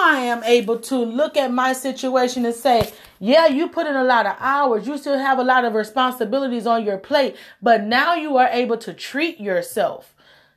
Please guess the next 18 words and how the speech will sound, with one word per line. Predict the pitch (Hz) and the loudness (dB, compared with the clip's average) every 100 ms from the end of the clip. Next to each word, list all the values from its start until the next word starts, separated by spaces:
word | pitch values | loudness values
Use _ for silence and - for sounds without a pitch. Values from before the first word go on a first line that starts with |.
| _ - | _ 0
to | 254 | 4
vacations | 196 233 214 - 277 302 277 233 | 4 4 2 -2 0 0 -2 -2
that | 220 220 | -2 -2
you | 254 | -4
pay | - 285 269 | -2 0 0
off | 240 247 254 208 - _ _ _ _ _ _ _ | 4 6 6 2 -4 _ _ _ _ _ _ _
way | - 190 247 277 285 262 | -14 0 4 4 4 2
in | 254 | 2
advance, | 233 220 240 240 170 - - - _ _ _ _ _ _ - | 0 -2 -2 -4 -6 -14 -20 -20 _ _ _ _ _ _ -6
to | - 302 269 247 208 | 2 4 4 2 -2
many, | 190 185 202 269 285 | -6 -4 2 4 4
many | 262 240 226 220 208 285 311 285 | 0 -4 -8 -2 2 2 2 -2
trips | - 311 262 | -4 0 0
that | 247 214 | 0 -2
you | 269 | 2
are | 247 | 2
able | 240 240 240 | 2 0 -2
to | 233 190 | -4 -4